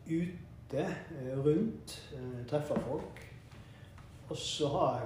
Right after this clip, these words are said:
jeg en målsetting at jeg alltid skal svare raskt opp, altså henvendelser jeg får. Alle henvendelser jeg får, om det er fra publikum, om det er klage, om det er medarbeidere,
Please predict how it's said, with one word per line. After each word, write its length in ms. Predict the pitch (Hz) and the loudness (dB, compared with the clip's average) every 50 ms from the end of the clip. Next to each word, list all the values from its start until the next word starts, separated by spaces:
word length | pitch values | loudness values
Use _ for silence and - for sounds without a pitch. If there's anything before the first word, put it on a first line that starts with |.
| - 151 160 | 2 4 6
jeg 120 | 147 135 | 6 6
en 240 | 123 123 123 123 127 | 4 0 -2 -2 0
målsetting 720 | 143 143 151 151 - - 139 120 - - - 139 131 143 147 | 2 4 4 4 4 0 -2 -4 -4 -4 -4 -4 -2 0 0
at 200 | 139 - - - | 0 -2 -2 0
jeg 140 | 143 - - 170 | 0 0 2 4
alltid 360 | 165 143 - - - 131 123 | 4 2 2 0 -2 -4 -4
skal 180 | - - 131 | -4 -4 -6
svare 600 | 117 - - - - 139 135 131 131 127 135 131 135 - - - - - - - - - | -6 -6 -6 -2 0 2 2 2 2 2 0 0 -2 -4 -6 -10 -12 -12 -12 -10 0 4
raskt 540 | 156 147 147 147 156 156 - - - - | 4 4 4 4 2 0 -2 -4 -2 0
opp, 180 | 196 185 185 - - - - - - | 0 0 0 -2 -6 -10 -12 -12 -10
altså 140 | - 139 139 | -4 -4 0
henvendelser 640 | 123 117 175 151 135 120 123 127 117 - - - 147 | 2 4 4 4 4 2 2 0 0 0 2 2 4
jeg 120 | 147 139 - | 4 4 4
får. 160 | - 151 156 - - - - - - - - - - - - - - - - - - - | 4 2 2 2 -2 -8 -12 -14 -16 -16 -14 -14 -12 -12 -10 -12 -12 -12 -14 -12 6 10
Alle 340 | 185 180 190 190 175 147 131 131 | 10 12 12 12 10 10 8 6
henvendelser 440 | 139 156 143 131 123 - - 143 | 4 4 2 2 0 0 -2 -2
jeg 100 | 139 135 | -2 -2
får, 360 | - - 139 151 165 165 135 135 | -2 0 0 0 0 0 -2 -4
om 80 | 135 | -2
det 80 | 135 135 | -2 -2
er 40 | 135 | -2
fra 100 | - 143 | -2 -4
publikum, 840 | 139 - - 175 165 131 120 123 123 120 - 131 139 147 160 - 139 | -4 2 6 6 6 6 4 0 -4 -4 -4 0 0 2 2 2 0
om 80 | 135 | 0
det 80 | 131 131 | -2 -2
er 40 | 131 | -4
klage, 540 | - - 147 147 147 147 156 156 139 127 123 120 131 147 151 143 | 0 2 2 4 6 6 6 4 4 2 0 -2 -2 -2 -2 -2
om 60 | 139 | 0
det 100 | 135 135 | 0 0
er 60 | 131 139 | 2 2
medarbeidere, 680 | 147 151 147 - 117 117 113 113 113 117 135 139 151 | 4 4 4 4 4 0 -2 -2 -2 -2 0 0 0